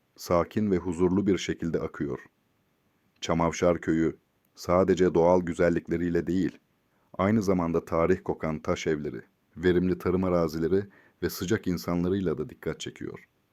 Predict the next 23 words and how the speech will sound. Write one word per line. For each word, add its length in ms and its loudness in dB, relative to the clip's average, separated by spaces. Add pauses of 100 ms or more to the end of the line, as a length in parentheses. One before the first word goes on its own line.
(140)
Köyün 280 2
çevresini 580 0
saran 380 0
geniş 300 -4
tarlalar, 600 -2 (140)
ormanlar 760 -2 (420)
ve 120 0
doğal 280 2
su 200 -10
kaynakları 720 -4 (320)
burayı 360 2
adeta 580 0
doğanın 540 -2 (160)
gizli 360 -2
bir 180 0
cenneti 440 -2
haline 400 -4
getiriyor. 540 -10 (540)
Drone 240 2
çekimlerimizde 880 -4 (380)
köyün 480 0
eşsiz 440 -6
coğrafyasını 760 -6